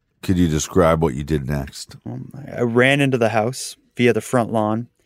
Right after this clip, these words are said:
Speaker 2: went to the back door, went up the stairs, woke my father, and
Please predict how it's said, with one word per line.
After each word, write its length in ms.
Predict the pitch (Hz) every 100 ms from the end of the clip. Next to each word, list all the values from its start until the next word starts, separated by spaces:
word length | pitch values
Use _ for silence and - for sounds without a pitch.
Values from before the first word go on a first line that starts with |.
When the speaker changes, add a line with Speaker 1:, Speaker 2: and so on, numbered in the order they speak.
| _ _ _ _
Speaker 2:
went 160 | 127 127
to 80 | 131
the 80 |
back 300 | 120 127 123
door, 320 | 127 120 127 117
went 180 | 117
up 120 | 127 -
the 60 |
stairs, 640 | - - 120 123 127 - - -
woke 300 | 117 127 131
my 120 | 113
father, 440 | 123 123 120 123
and 220 | 120 101